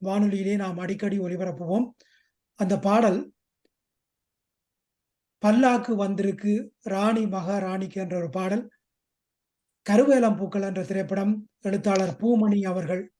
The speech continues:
அசுரன் திரைப்படத்தை என்னுடைய கதாசிரியர், எழுத்தாளர் பூமணி அவர்கள் இயக்கிய கருவேலம் பூக்கள் என்ற திரைப்படத்திலே பவதாரணி பாடிய அந்த பாடலைத்தான்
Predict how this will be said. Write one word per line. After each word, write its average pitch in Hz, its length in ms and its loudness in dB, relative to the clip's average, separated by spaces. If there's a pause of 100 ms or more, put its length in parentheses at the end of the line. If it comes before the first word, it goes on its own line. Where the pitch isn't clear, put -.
(180)
அசுரன் 202 500 4
திரைப்படத்தை 190 920 -2 (380)
என்னுடைய 190 340 0
கதாசிரியர், 196 640 2 (560)
எழுத்தாளர் 202 720 2 (480)
பூமணி 247 360 4
அவர்கள் 185 380 -2
இயக்கிய 202 680 -2 (600)
கருவேலம் 202 480 2
பூக்கள் 190 300 -6
என்ற 180 460 -6
திரைப்படத்திலே 190 840 0 (120)
பவதாரணி 208 600 2
பாடிய 185 340 -2
அந்த 190 200 -2
பாடலைத்தான் 185 640 0